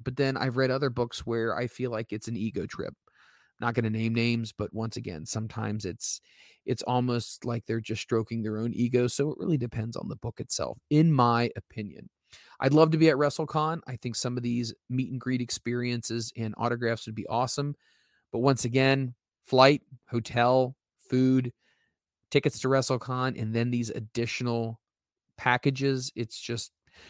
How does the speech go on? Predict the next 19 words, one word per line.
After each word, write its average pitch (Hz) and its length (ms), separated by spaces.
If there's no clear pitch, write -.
too 247 240
rich 233 440
for - 220
my 156 260
blood. 107 480
Uh, 143 320
Stefano 170 480
Bergardi 151 480
is 135 100
also 143 340
writing 139 380
for 131 260
E 139 280
Wrestling 123 760
News 120 480
in 120 200
this 120 260
article. 127 560
Former 190 420